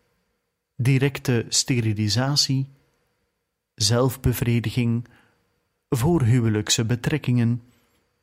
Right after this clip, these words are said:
homoseksuele relaties, alsmede kunstmatige bevruchting, als zedelijk ontoelaatbaar veroordeeld zijn.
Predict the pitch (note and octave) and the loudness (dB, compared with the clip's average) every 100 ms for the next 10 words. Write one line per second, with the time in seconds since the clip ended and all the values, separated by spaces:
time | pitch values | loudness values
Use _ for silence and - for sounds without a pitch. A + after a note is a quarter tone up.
0 | _ _ _ - G#2+ C#3 B2+ A#2 - B2+ | _ _ _ -4 0 2 2 0 -2 -2
1 | A#2+ A2+ A#2 G#2+ A2 A2 B2 C#3 - C3+ | -2 0 0 0 0 0 0 0 0 0
2 | C3 - - _ _ _ _ _ - C3 | -2 -6 -18 _ _ _ _ _ -4 -2
3 | A#2+ C3+ C#3 B2+ B2 A#2+ C#3+ C3+ - D3 | 0 2 2 2 0 0 0 0 0 0
4 | D#3 B2 A2 G#2+ G#2 A2+ - C3+ D3 E3+ | 0 -2 -2 -2 -4 -6 -4 -2 0 -2
5 | - - _ _ - C#3+ C3+ - _ - | -8 -20 _ _ 0 0 0 -4 _ -4
6 | G2+ B2+ F3 D#3+ D3 - - D#3+ F#3 F3 | 0 0 0 0 -2 -4 -2 0 0 0
7 | B2+ G#2 G#2 G2+ G#2+ G#2+ C#3 C#3 A#2+ G#2 | 0 0 -2 -2 -2 0 -2 -2 -2 -2
8 | G2+ G#2 G2 G#2+ A2 G#2+ G#2+ | -2 -4 -4 -4 -4 -4 -6